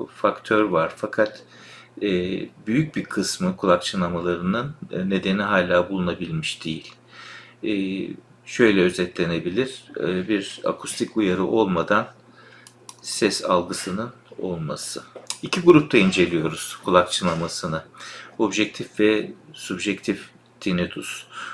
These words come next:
Objektif olanlar dışarıdan da bu kulak çınlamasının duyulabilmesidir.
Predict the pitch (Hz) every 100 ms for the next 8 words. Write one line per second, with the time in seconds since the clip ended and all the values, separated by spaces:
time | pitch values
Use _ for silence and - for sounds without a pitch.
0 | - 110 104 131 - 196 156 120 104 139
1 | 180 165 139 - 139 135 147 139 104 85
2 | - - 101 92 - - 98 - 95 92
3 | 90 92 - 120 147 151 - - - -
4 | 120 117 117 107 107 107 104 104 80 80